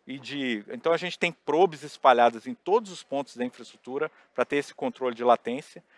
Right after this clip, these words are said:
Cem giga é o novo normal, então a, as conexões, a maioria das conexões absoluta do nosso backbone é de cem giga, né? E a gente usa os padrões muito parecidos em termos de arquitetura de rede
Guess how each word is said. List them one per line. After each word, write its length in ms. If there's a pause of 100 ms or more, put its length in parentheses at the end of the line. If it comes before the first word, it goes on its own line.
(320)
Cem 380
giga 580
é 120
o 100
novo 280
normal, 520
então 400
a, 260
as 160
conexões, 600 (180)
a 100
maioria 520
das 160
conexões 520
absoluta 600
do 220
nosso 260
backbone 480 (380)
é 160
de 100
cem 260
giga, 400 (180)
né? 200 (460)
E 100
a 60
gente 300
usa 500
os 160
padrões 480
muito 420
parecidos 800 (380)
em 80
termos 300
de 200 (100)
arquitetura 640
de 140
rede 420